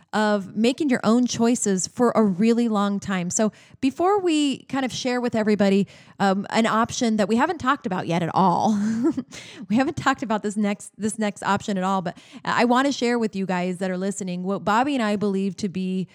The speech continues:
the best option for people today, the best option for people that want to make a change,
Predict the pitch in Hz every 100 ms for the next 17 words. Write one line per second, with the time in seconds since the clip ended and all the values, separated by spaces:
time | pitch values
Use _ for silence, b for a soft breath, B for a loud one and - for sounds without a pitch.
0 | b 160 175 202 196 190 185 185 165 220
1 | 220 - 196 214 - 175 175 - 196 -
2 | 185 185 180 185 175 160 160 190 - 233
3 | 285 302 - 233 233 254 226 220 226 214
4 | 202 185 185 202 254 277 311 240 220 202
5 | 202 180 180